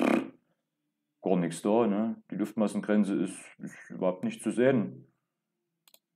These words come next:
Komischerweise, ne? Schauen wir uns das nochmal hier an. Ja, und vergleichen wir das einfach mal. Tja, das ist ein Unterschied wie Tag und Nacht.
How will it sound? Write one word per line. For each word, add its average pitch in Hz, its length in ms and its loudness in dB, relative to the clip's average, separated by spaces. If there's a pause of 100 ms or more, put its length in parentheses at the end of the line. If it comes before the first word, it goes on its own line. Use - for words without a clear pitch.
(380)
Komischerweise, 113 760 6
ne? 127 420 0
Schauen 107 180 2
wir 107 60 4
uns 104 140 -2
das 98 140 -10
nochmal 101 280 2
hier 135 160 4
an. 165 260 2 (1080)
Ja, 98 140 2
und 131 140 2
vergleichen 107 420 4
wir 110 60 4
das 98 120 2
einfach 92 280 0
mal. 85 380 2 (1900)
Tja, - 300 -2 (1000)
das 85 180 -2
ist 95 140 0
ein 113 100 6
Unterschied 127 400 4
wie 120 80 4
Tag 117 240 12
und 110 100 8
Nacht. 113 380 8